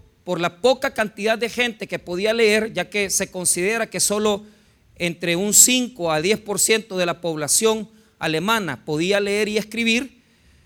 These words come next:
la gente vivía en una total oscuridad, un oscurantismo terrible, porque además de ser analfabeta, la, la gente no podía accesar al texto bíblico,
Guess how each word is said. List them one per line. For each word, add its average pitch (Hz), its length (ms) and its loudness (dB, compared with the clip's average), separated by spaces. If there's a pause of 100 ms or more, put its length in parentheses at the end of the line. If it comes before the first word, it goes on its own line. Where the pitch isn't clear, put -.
(260)
la 185 160 0
gente 269 360 0
vivía 254 380 2
en 240 100 0
una 254 200 -4
total 220 540 0
oscuridad, 185 540 0 (600)
un 190 100 -2
oscurantismo 226 760 -2
terrible, 185 600 -2 (520)
porque 196 260 0
además 196 280 0
de 269 100 0
ser 269 220 4
analfabeta, 233 880 -2 (640)
la, 180 200 0 (200)
la 196 120 2
gente 233 380 -2
no 226 200 -4
podía 240 260 2
accesar 214 440 0
al 214 160 -2
texto 208 320 -2
bíblico, 185 480 0